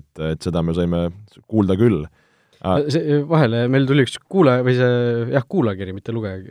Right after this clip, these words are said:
Speaker 2: lugejakiri. Kuulajakiri tuli, äh, Martinilt, et miks meid ei kuule enam meistrite liigat kommenteerimas ja, äh, ja oligi see siis,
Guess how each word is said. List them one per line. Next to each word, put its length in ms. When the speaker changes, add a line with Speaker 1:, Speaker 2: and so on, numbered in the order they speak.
Speaker 2:
lugejakiri. 480
Kuulajakiri 480
tuli, 320
äh, 160
Martinilt, 560
et 160
miks 160
meid 160
ei 80
kuule 320
enam 160
meistrite 320
liigat 240
kommenteerimas 720
ja, 160
äh, 680
ja 80
oligi 240
see 240
siis, 160